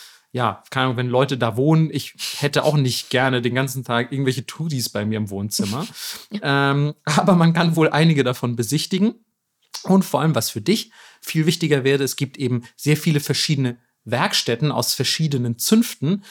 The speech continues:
Speaker 1: ähm, wo man auch an Workshops teilnehmen kann und quasi so ein bisschen in diese Zunft hineinschnuppern.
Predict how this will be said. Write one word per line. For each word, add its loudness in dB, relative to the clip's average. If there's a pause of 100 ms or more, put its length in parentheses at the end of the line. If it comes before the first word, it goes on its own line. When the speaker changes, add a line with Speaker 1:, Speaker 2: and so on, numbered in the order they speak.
(300)
Speaker 1:
ähm, 0
wo -2
man 0
auch -2
an -4
Workshops -2
teilnehmen 2
kann -4
und -4
quasi 0
so 0
ein 0
bisschen -2
in 6
diese 0 (440)
Zunft 0
hineinschnuppern. -2